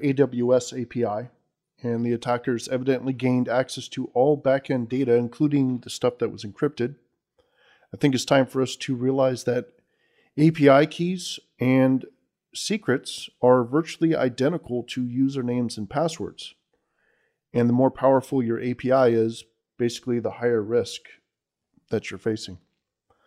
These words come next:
I think too many people think two-factor is, uh, kind of an end-all, be-all solution, and they don't realize that you have this massively powerful A P I sitting there and, uh,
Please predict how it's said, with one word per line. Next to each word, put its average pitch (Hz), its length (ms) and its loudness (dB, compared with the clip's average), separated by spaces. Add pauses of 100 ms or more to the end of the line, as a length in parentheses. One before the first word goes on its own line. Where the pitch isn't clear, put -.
(760)
I - 60 -20
think 117 220 -6
too - 160 -2
many 131 180 4
people 135 300 -2
think 120 240 -2
two-factor 131 680 2
is, 117 560 -4 (1600)
uh, 113 340 0
kind 143 200 0
of 120 100 0
an 117 220 -2 (140)
end-all, 127 360 6
be-all 120 360 4
solution, 131 640 -6 (520)
and 117 80 -6
they 127 120 6
don't 127 160 0
realize 127 400 4
that 117 180 -4
you 120 60 -10
have 120 260 -4
this 117 300 -6
massively 123 640 -2
powerful 113 760 0 (1120)
A 147 120 4
P 139 160 0
I 170 160 8
sitting 120 380 0
there 107 320 -4 (360)
and, 123 380 0
uh, 123 360 2